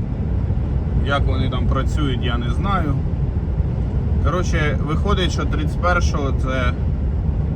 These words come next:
я не знаю, де навіть я буду. Ну, наша задача хоча б розвантажитись і вже потім вже щось думати, куди його тікати, де що і як працює.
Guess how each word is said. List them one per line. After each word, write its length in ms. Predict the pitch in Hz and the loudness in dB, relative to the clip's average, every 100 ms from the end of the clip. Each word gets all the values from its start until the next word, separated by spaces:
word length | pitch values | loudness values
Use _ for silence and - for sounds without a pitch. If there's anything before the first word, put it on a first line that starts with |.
| - | 0
я 100 | 170 | 2
не 120 | 170 | 2
знаю, 260 | 139 156 135 | 2 2 2
де 100 | 131 | 0
навіть 300 | 131 127 - | 0 0 0
я 120 | 117 | 2
буду. 300 | - - - - - - - - - - - | 2 2 0 0 0 0 0 -2 -2 -2 -2
Ну, 220 | 185 220 - | 0 0 0
наша 360 | 147 170 165 143 | 2 2 2 -2
задача 480 | 139 147 180 156 131 | 0 0 2 2 0
хоча 300 | 139 - 156 | -2 0 0
б 40 | 143 - - | 0 -2 0
розвантажитись 1000 | 147 139 135 131 127 180 165 139 - - - - - - - - - - - - - - - - - - | -2 0 0 0 2 2 2 0 -2 -2 -2 -2 -2 -2 -4 -2 -2 -2 -2 -2 -2 -2 -2 -2 2 2
і 80 | 151 | 2
вже 180 | - 131 | 2 2
потім 400 | - - - - | 4 4 4 2
вже 160 | 120 | 2
щось 260 | - - - | 2 2 4
думати, 540 | - 143 135 120 117 - | 4 4 4 2 2 2
куди 240 | 135 135 | 2 4
його 220 | 127 120 | 4 2
тікати, 560 | - 131 - - - - - - - - - - - - - - - 92 | 2 4 4 4 2 4 4 2 2 4 4 2 2 2 4 4 4 4
де 180 | 92 87 | 4 4
що 180 | - | 4
і 100 | 90 | 2
як 220 | 110 123 - | 2 2 2
працює. 440 | 90 - - | 2 2 2